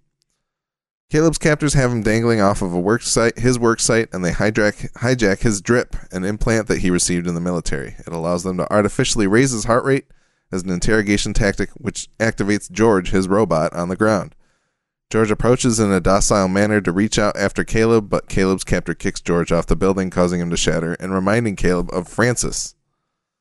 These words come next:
Dolores shows up at just the right time to save Caleb and formally introduce herself. Dolores calls Connells again to wipe Caleb's tracking data from Insight and then offers to take him to breakfast.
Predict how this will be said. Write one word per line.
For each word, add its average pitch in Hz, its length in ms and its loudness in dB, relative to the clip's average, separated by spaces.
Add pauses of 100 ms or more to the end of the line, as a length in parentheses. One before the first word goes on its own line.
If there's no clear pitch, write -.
(420)
Dolores 107 300 4
shows 110 280 2
up 101 160 2
at 85 80 0
just - 180 0
the 98 80 0
right 90 160 4
time 90 220 2
to 87 60 -2
save 101 240 2
Caleb 87 360 0
and 87 160 -10
formally 85 360 -4
introduce 82 380 -6
herself. - 460 -8 (760)
Dolores 85 240 -2
calls - 220 -4
Connells 87 320 -2
again 110 320 0
to - 100 0
wipe 87 240 0
Caleb's 87 340 -2
tracking 113 320 0
data 107 220 4
from 95 200 -2
Insight 117 380 2
and 92 120 -2
then 85 80 -2
offers 82 340 -2
to - 80 -14
take 82 200 -4
him 73 100 -10
to 78 80 -8
breakfast. - 480 -12